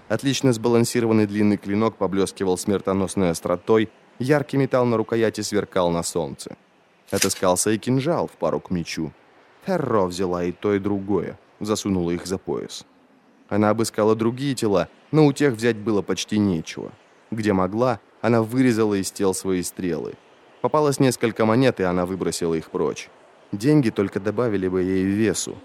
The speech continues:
А что купишь на них здесь, в бесплодных землях? Грязь?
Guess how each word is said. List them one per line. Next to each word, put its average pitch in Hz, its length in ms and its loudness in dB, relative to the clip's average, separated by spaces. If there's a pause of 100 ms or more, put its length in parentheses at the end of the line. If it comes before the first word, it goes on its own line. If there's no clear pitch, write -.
(200)
А 123 140 -2
что 151 220 -4
купишь 139 380 -6
на 90 60 -2
них 87 180 -2
здесь, 87 420 -4
в 98 140 -8
бесплодных 90 540 -2
землях? 87 380 -4 (340)
Грязь? 107 580 -4